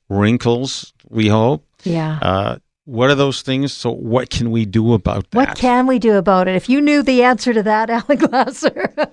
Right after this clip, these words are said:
Speaker 1: Well,
Speaker 2: But
Speaker 1: I
Speaker 2: you
Speaker 1: do.
Speaker 2: do. You have some answers.
Speaker 1: We have some answers.
Speaker 2: You got some answers.
Speaker 1: You know, simple things
Speaker 2: Okay.
Speaker 1: you can do to help yourself. Now, the biggest issue with skin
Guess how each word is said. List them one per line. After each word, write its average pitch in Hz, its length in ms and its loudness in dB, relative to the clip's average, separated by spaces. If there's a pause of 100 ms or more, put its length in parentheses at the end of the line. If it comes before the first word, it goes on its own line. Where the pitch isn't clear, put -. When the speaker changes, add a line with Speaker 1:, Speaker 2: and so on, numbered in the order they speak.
(360)
Speaker 1:
Well, 233 340 0
Speaker 2:
But - 60 0
Speaker 1:
I 135 60 4
Speaker 2:
you 131 160 0
Speaker 1:
do. 202 40 0
Speaker 2:
do. 247 220 0
You 247 220 -4
have 247 260 -2
some 233 140 -10
answers. 208 280 -8
Speaker 1:
We 196 180 2
have 196 220 0
some 160 200 -8
answers. 151 420 -6
Speaker 2:
You 262 140 -2
got 220 240 -2
some 180 120 -14
answers. - 300 -14
Speaker 1:
You 143 80 2
know, 127 300 -2 (400)
simple 190 560 0
things 104 580 -6
Speaker 2:
Okay. 208 340 -4 (800)
Speaker 1:
you 131 240 0
can 143 200 -4
do 120 160 -2
to 113 100 -2
help 107 260 -8
yourself. - 460 -14
Now, 131 160 -4
the 123 140 -8 (260)
biggest 190 500 -4
issue 101 380 -6 (800)
with 127 280 -4
skin 92 520 -12